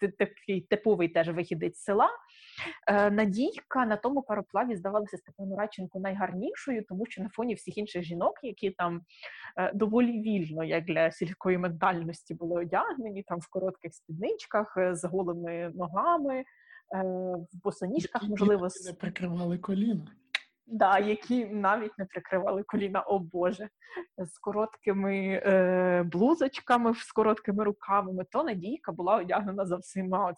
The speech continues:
Speaker 1: такими правилами, назвемо їх
Speaker 2: Олдскульно.
Speaker 1: так.
Speaker 2: Мгм.
Speaker 1: Да, олдскульна, в неї така була блузочка, довга спідничка, туфлі з круглим носочком.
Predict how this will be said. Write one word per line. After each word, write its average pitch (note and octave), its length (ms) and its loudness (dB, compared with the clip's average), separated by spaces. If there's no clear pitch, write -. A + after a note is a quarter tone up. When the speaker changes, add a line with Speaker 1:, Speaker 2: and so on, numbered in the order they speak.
Speaker 1:
такими - 300 -6
правилами, F3+ 840 4
назвемо G#3 460 0
їх D3 160 -2
Speaker 2:
Олдскульно. D3+ 60 -10
Speaker 1:
так. B3+ 360 -2
Speaker 2:
Мгм. E3+ 220 -4
Speaker 1:
Да, G#3 100 4
олдскульна, D4 580 0
в C4 60 0
неї A#3 140 0
така - 180 -6
була F#3 300 -2
блузочка, C4 720 -2
довга G3+ 480 0
спідничка, C4 880 -4
туфлі D4 560 4
з - 100 -16
круглим A#3 640 2
носочком. G#3+ 840 2